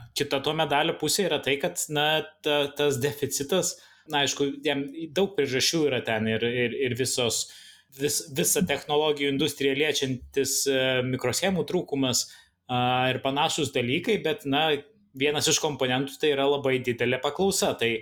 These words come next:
na, žmonių susidomėjusių žaidimais ir, ir konsolių žaidimais kiekiai yra didžiausi, kokie yra buvę per istoriją ir, e,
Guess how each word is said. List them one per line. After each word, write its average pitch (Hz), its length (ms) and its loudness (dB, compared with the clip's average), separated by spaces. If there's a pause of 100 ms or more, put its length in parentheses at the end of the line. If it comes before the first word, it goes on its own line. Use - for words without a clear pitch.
(420)
na, 123 180 -4
žmonių 131 460 0
susidomėjusių 135 880 0 (260)
žaidimais 123 640 -2
ir, 123 140 -4
ir 131 160 -2
konsolių 131 480 0
žaidimais 120 500 -4
kiekiai 131 460 0
yra 123 140 2 (260)
didžiausi, 143 580 0
kokie 143 300 -2 (140)
yra 139 200 2
buvę 139 320 0
per 139 160 2
istoriją 147 580 2
ir, 165 240 2
e, 156 200 2